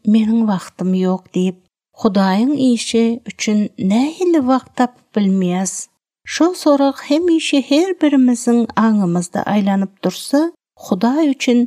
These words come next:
күп зат әйтмәгә җитешәбез. Иң мөһиме, Худай өчен әйдән хезмәтләребез нәһиле баһаланса да, һәр бер хезмәтче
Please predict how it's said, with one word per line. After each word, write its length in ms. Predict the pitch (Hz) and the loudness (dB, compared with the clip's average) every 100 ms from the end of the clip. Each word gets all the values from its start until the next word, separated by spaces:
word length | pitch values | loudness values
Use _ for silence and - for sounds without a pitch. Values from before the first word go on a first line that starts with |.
| - _ | -2 _
күп 340 | - 349 359 | 0 0 0
зат 320 | - 226 226 - | -2 -2 -2 -2
әйтмәгә 560 | 190 - 185 185 190 | -4 -4 -4 -2 -2
җитешәбез. 880 | 196 190 - - 185 190 196 - - _ _ _ | -2 -4 -6 -6 -2 0 0 -4 -12 _ _ _
Иң 300 | - 294 339 320 | 2 2 2 2
мөһиме, 460 | 262 - 214 185 190 - | 0 0 0 0 0 -6
Худай 580 | _ - 185 196 233 302 | _ -6 -2 0 2 0
өчен 320 | 285 - 226 | 0 -2 0
әйдән 400 | 190 190 196 190 | 0 0 0 -2
хезмәтләребез 1040 | 180 190 185 180 180 180 175 175 185 226 - _ | -2 -6 -2 -4 -2 -2 0 0 -2 -4 -8 _
нәһиле 720 | - 214 302 320 302 269 254 254 247 _ | 0 2 0 -2 0 2 2 2 -2 _
баһаланса 760 | 220 - 233 208 180 175 226 | -2 0 0 0 0 -2 -2
да, 200 | 247 254 240 - _ | 0 0 0 -4 _
һәр 400 | 220 262 330 320 | 0 2 2 -2
бер 320 | 208 262 269 - _ | 0 2 2 -6 _
хезмәтче 760 | - - 214 214 196 - - | -6 -4 0 2 0 -4 -4